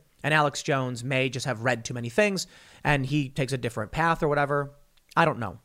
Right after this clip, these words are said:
I can tell you this. I think violence is wrong. I think we're outside of the era of violence. I think we're in a world where we have to be peaceful, persuasive, and resourceful. And we need to have effect-, effectively what's like a, a,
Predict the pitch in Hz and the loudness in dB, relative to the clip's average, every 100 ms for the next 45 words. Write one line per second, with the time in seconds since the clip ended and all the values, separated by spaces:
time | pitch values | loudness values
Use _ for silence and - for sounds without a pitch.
0 | _ - 147 143 135 120 104 87 - _ | _ -4 -2 2 0 0 -4 -8 -10 _
1 | _ _ 120 160 151 151 135 113 101 101 | _ _ -6 0 2 2 0 -4 -6 -8
2 | - _ _ _ _ _ _ _ _ - | -14 _ _ _ _ _ _ _ _ -8
3 | 135 156 143 127 135 151 143 135 123 127 | -4 -2 -2 0 0 0 -2 -2 0 -2
4 | 117 110 110 107 - - _ - - - | -2 -4 -4 -4 -6 -8 _ -20 -20 -20
5 | - - 135 147 143 139 135 127 139 135 | -6 -2 2 2 2 2 2 2 0 0
6 | 131 127 123 127 139 139 135 120 131 127 | -2 -2 2 4 4 4 2 0 0 0
7 | 131 123 123 - 156 135 147 135 135 - | -2 -2 -6 -4 -6 -4 0 0 -2 -4
8 | 135 - 135 127 - 123 117 104 - 180 | -6 -4 0 0 0 -4 -4 -2 4 4
9 | 170 127 110 - - - - - 143 127 | 2 -2 -6 -10 -20 -20 -8 0 2 2
10 | 117 135 131 143 131 - 139 127 123 113 | 0 0 0 -2 -4 -2 0 2 0 0
11 | 131 120 120 - 147 143 160 185 180 151 | -4 -4 -6 -2 -2 0 2 2 2 -2
12 | 143 131 - 131 - 131 - - | 0 -2 -4 -6 -6 -8 -10 -12